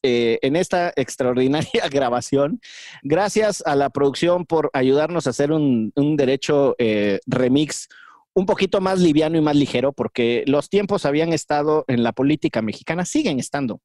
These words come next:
bastante intensos y convulsos, y de cuando en cuando también sirve tener este tipo de chacota. Pero para despedirnos, ¿les parece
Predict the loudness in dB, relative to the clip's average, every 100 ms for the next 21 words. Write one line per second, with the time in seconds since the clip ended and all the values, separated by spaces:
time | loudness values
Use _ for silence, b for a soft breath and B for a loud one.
0 | _ -6 -2 -4 -2 -4 -4 -2 -2 0
1 | -2 -2 -4 -4 -20 B B B B B
2 | -2 0 0 0 2 -2 -2 -12 -4 0
3 | 0 0 0 0 -2 -2 -2 0 -2 -2
4 | 0 0 0 0 0 -2 -2 -2 -2 -2
5 | -2 0 -2 -4 -8 -8 -10 -18 _ _
6 | -2 0 0 0 0 0 0 2 2 2
7 | -2 -2 0 -2 0 0 0 0 -2